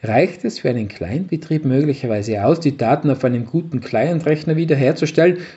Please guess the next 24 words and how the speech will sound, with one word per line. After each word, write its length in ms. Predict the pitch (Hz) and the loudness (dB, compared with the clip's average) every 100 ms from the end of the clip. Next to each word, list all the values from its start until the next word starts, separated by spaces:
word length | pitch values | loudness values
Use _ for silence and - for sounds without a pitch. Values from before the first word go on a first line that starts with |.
| - | -8
kann 180 | - 143 | -2 0
es 120 | 139 | 0
schon 220 | - 147 | 0 -2
für 140 | 151 131 | 0 0
einen 340 | 127 127 127 | 2 2 4
Mittelbetrieb 720 | 147 180 127 - 101 107 113 | 4 2 -2 -2 -6 -2 0
eine 220 | 110 107 | 0 -4
absolut 440 | 107 - - 110 101 | -6 -8 -6 -6 -2
sinnvolle 460 | 127 131 127 110 | 2 2 2 -2
Investition 720 | 98 92 98 101 - - 104 104 | 0 -2 -2 -6 -4 -2 -2 -2
sein, 380 | - 87 82 85 - - - | -2 -2 -4 -8 -18 -20 -2
Infrastruktur 1300 | 139 127 - - 82 - - 90 - - 123 120 | 2 4 2 -6 -6 -6 -8 -10 -8 0 4 4
in 120 | 95 90 | 4 0
größerem 720 | 101 117 120 104 104 95 92 | 2 4 2 0 -2 0 0
Ausmaße 920 | - 95 101 - 85 78 80 - 80 - - _ | 0 -2 -2 -4 -4 -4 -4 -4 -6 -8 -20 _
für 120 | - | -2
den 140 | 123 131 | 0 0
Ernstfall 640 | - 80 73 - 87 101 | -2 -4 -6 -6 -2 -2
vorzuhalten. 1040 | 120 - 87 76 - 78 - 120 - - - _ _ _ _ _ _ _ _ _ | -2 -4 -2 -2 -6 -8 -6 -8 -10 -18 -18 _ _ _ _ _ _ _ _ _
Doch 140 | 147 | -2
so 200 | 139 175 | 4 4
viel 160 | 175 156 | 4 2
ist 160 | 135 - | 0 -6
klar. 280 | - 82 | -12 -12